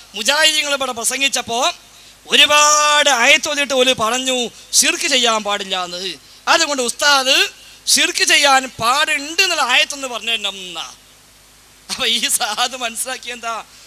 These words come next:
ഷിർക്ക് എന്ന് പറഞ്ഞാൽ ചെയ്യേണ്ട സംഗതിയാണ്. അത് മുജാഹിദീങ്ങളൊക്കെ പാടെ കൂടിക്കാണ്ട് ആയത്തിന് അർത്ഥം മാറ്റിക്കാണ്ട് അത് ചെയ്യരുതെന്ന് പ്രചരിപ്പിക്കുകയാണ്. അത് ഉസ്താദ് ഒരു കാര്യം ചെയ്യാ,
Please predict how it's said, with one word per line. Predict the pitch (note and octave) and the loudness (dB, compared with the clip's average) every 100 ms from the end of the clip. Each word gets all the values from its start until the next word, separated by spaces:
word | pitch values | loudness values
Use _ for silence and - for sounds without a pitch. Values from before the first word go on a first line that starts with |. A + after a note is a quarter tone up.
| - - | -12 -4
ഷിർക്ക് | G#3 B3+ C4+ - F#4 | -4 -4 -10 -6 -6
എന്ന് | D#4 | -6
പറഞ്ഞാൽ | C4 B3+ | -6 -6
ചെയ്യേണ്ട | - A3 B3 B3 | -4 -2 -2 -4
സംഗതിയാണ്. | A3+ G3+ A3+ A#3 A3 G#3+ G3 - - - | -6 -6 -4 -4 -4 -6 -8 -10 -12 -2
അത് | C#4 C4+ | 0 0
മുജാഹിദീങ്ങളൊക്കെ | A3+ C4 D#4 E4 D#4 C#4 | -2 0 4 4 2 -6
പാടെ | C4+ C4 | -6 -6
കൂടിക്കാണ്ട് | G#3 A3+ C4 B3+ B3 A#3+ A3 - - - | -8 -8 -4 0 0 0 -2 -4 -12 0
ആയത്തിന് | A#3 C4+ C4+ B3+ | 4 4 2 -4
അർത്ഥം | G#3+ D4+ C#4+ | -4 -4 -2
മാറ്റിക്കാണ്ട് | C4 C4 B3 A#3+ A#3+ A#3 G3+ - B3+ | -2 -2 -4 -6 -4 -6 -6 -8 -2
അത് | C4 | 0
ചെയ്യരുതെന്ന് | A3 B3 C#4 C#4+ C#4 | 2 2 2 0 -4
പ്രചരിപ്പിക്കുകയാണ്. | A#3+ A3+ C4+ C4+ - B3+ A#3 G3 - A#3+ | -6 -4 -4 -4 -4 -2 -2 -4 -4 -2
അത് | C4 | -2
ഉസ്താദ് | A3 - E4+ | -2 0 0
ഒരു | D4 A#3 | 0 -2
കാര്യം | A#3 C#4 | -2 -2
ചെയ്യാ, | B3+ B3+ A#3 | -2 0 0